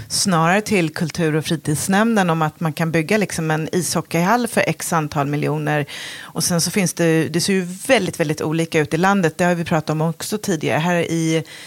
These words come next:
eh, Skåne så finns det otroligt många fina ridanläggningar, verkligen, och där kommunen verkligen har, ja, de har fattat galoppen, om vi nu säger så. Men det ser ju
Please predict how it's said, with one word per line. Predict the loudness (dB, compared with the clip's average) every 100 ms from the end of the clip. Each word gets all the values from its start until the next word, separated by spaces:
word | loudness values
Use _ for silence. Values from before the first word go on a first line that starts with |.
| -18 -20 -8
eh, | -2 0
Skåne | 0 -2 2 2 4 0
så | 0 -2 0
finns | 0 -2
det | -2
otroligt | -4 -4 0 2 2 0 -2
många | -2 -2
fina | -2 -2 -2
ridanläggningar, | -4 -2 2 2 2 0 0 0 0
verkligen, | 0 0 0 -2 0
och | 0
där | 0 0 -2
kommunen | -4 -2 2 2 2 2 0
verkligen | 0 -2 -2 -4
har, | -2 0 0 -4 -8 -18 -18 -20 -20 -20 0
ja, | 0 0 -12
de | -2 2 2
har | 2
fattat | 0 -2 -2 -2
galoppen, | 0 2 2 2 -2 0
om |
vi | -2
nu | -2
säger | 0 2 2
så. | 2 0 -2 -4 -16 -16 -4
Men | -2
det | 0
ser | 0 0
ju | 0